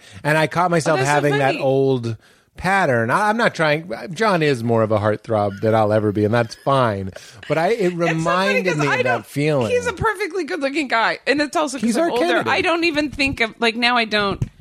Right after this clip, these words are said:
Speaker 2: I really am on the other side. I, <laughs> this, this seems like,
Speaker 1: What do
Speaker 2: I,
Speaker 1: you
Speaker 2: like, I
Speaker 1: mean?
Speaker 2: don't judge people that much by their looks,
Speaker 1: Good
Speaker 2: unless
Speaker 1: for
Speaker 2: they're
Speaker 1: you.
Speaker 2: crazy good-looking, where,
Speaker 1: Right.
Speaker 2: you know, it's some other
Speaker 1: You're Jude Law.
Speaker 2: <laughs>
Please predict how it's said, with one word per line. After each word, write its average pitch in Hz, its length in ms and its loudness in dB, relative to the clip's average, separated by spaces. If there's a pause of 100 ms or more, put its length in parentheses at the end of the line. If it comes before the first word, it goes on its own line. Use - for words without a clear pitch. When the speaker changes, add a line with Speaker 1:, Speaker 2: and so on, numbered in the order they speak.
(340)
Speaker 2:
I 247 80 -2
really 330 300 0
am 190 180 -4
on 185 100 -4
the 143 120 -6
other 156 140 -4
side. 175 440 -4
I, 202 240 -2 (180)
<laughs> - 340 -2
this, 381 380 -2
this 427 220 0
seems 370 360 -2
like, 320 380 0
Speaker 1:
What 208 120 -4
do 269 40 2
Speaker 2:
I, 277 40 2
Speaker 1:
you 269 100 -4
Speaker 2:
like, 403 160 0
I 403 60 2
Speaker 1:
mean? 262 100 0
Speaker 2:
don't 370 300 0
judge 277 320 -2
people 277 340 -6
that 180 340 -2
much 180 340 -6
by 180 140 -2
their 175 160 -2
looks, 180 240 -4
Speaker 1:
Good 311 120 -4
Speaker 2:
unless 311 200 2
Speaker 1:
for - 60 -6
Speaker 2:
they're 269 160 2
Speaker 1:
you. 123 360 -2
Speaker 2:
crazy 302 840 2
good-looking, 226 520 -2
where, 208 220 2
Speaker 1:
Right. 196 100 0
Speaker 2:
you 220 80 4
know, 202 220 0
it's 180 180 -4
some 208 240 -4 (160)
other 190 220 2
Speaker 1:
You're 139 180 4
Jude 127 300 2
Law. 85 360 -2
Speaker 2:
<laughs> - 60 -20